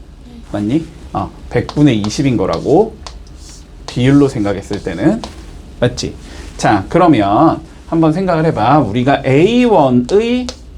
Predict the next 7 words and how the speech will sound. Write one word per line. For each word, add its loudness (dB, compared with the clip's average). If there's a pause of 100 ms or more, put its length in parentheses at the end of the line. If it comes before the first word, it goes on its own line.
(420)
이십 0
퍼센트다 0 (1000)
라는 4
말이 2
나왔다고 0
생각을 2
해보자. 0